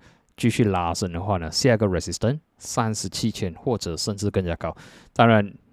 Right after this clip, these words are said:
呀，我们也是要看下个星期三的 second half。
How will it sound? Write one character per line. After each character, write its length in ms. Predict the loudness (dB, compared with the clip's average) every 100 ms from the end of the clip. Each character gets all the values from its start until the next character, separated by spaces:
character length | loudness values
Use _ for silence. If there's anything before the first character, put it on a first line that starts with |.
| _ _ -4
呀， 280 | -2 -2
我 140 | -4 -8
们 180 | -8 -6
也 120 | -4
是 100 | -4
要 60 |
看 180 | -4 -4
下 240 | -2 -2 0
个 100 | -2
星 160 | -4
期 300 | -8 -8 -6
三 500 | -6 -6 -4 -6 -6
的 80 | -6
second 340 | -4 -4 -4 -4
half。 240 | -2 -2